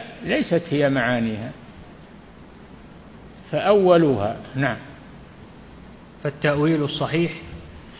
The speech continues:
Speaker 2: هو الذي يوافق ما جاءت به السنة.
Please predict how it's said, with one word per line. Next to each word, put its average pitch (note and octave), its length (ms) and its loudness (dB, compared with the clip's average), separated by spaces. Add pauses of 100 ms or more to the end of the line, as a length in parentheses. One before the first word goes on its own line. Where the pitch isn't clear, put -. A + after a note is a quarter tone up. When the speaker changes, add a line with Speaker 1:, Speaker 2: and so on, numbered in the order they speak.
(280)
Speaker 2:
هو E3+ 180 4
الذي D#3+ 560 2
يوافق D#3 560 2
ما C#3+ 280 2
جاءت D3 440 -2
به D3 140 -2
السنة. C#3 420 -4